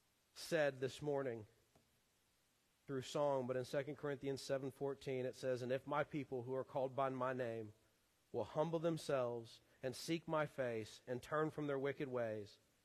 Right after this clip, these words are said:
then I will hear from heaven and forgive their sins and heal their land."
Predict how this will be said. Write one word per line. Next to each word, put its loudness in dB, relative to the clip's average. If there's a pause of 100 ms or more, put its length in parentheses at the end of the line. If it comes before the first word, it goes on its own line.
(520)
then 2
I 6
will 2
hear 2
from -2
heaven -2 (300)
and -2
forgive 0
their 0
sins -4
and -6
heal -4
their -2
land." -4